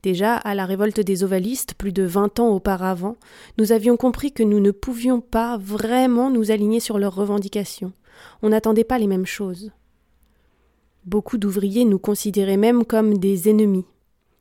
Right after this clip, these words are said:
Les patrons nous embauchaient parfois à la place des hommes parce que nous coûtions moins cher. En temps de crise, par exemple, c'était monnaie courante.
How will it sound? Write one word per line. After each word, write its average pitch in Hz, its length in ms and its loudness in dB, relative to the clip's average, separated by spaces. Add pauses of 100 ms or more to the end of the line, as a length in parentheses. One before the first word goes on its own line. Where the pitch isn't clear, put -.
(180)
Les - 120 -8
patrons 226 340 0
nous 190 240 2
embauchaient 196 420 0
parfois 247 400 -4
à 202 120 0
la 185 100 -2
place 220 260 -2
des 202 240 2
hommes 240 260 0
parce - 280 -10
que 196 240 -2
nous 190 160 0
coûtions 208 340 -4
moins 202 200 0
cher. 202 480 -10 (680)
En 185 100 -4
temps 185 140 -2
de 190 80 -2
crise, 233 320 -4
par 190 160 -6
exemple, 190 460 -2
c'était 196 340 -4
monnaie 190 260 0
courante. 180 600 -10